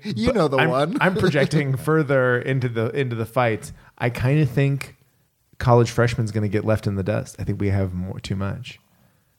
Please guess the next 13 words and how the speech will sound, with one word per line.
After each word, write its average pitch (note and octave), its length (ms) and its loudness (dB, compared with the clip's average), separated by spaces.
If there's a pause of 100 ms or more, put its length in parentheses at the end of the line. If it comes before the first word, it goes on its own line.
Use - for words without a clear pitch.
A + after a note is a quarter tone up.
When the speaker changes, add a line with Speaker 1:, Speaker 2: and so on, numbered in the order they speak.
(120)
Speaker 2:
I A2+ 80 -2
think A#2 160 2
college G#2+ 300 4
freshman G#2 380 0
maybe F2+ 260 -2
is F2 120 -2
a E2+ 60 -4
lightweight. F2+ 420 -6 (1800)
Speaker 1:
I D3 80 -4
think F3+ 140 2
it's C3+ 120 0
gonna D3+ 200 2
be C#3 420 2